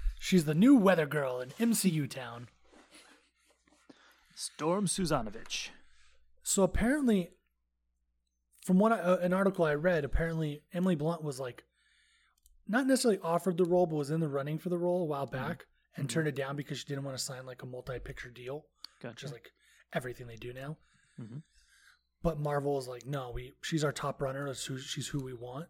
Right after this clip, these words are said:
Speaker 1: So they've been pursuing her, and now she's back in talks.
Speaker 2: Hmm.
Speaker 1: But now also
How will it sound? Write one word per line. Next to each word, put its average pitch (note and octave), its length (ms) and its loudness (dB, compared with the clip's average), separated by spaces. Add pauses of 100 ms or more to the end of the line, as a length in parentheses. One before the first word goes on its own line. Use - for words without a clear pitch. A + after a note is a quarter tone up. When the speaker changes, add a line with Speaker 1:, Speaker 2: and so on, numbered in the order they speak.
Speaker 1:
So - 180 8
they've C3 160 6
been B2+ 140 4
pursuing C3+ 480 -2
her, F3+ 320 6
and C#3 100 -2
now B2+ 160 6
she's C3 240 2
back B2+ 320 -4
in C3+ 120 -4
talks. C3+ 440 -2 (320)
Speaker 2:
Hmm. D#4 100 -6
Speaker 1:
But C#3+ 100 -4
now C3 120 -8
also B2 500 -8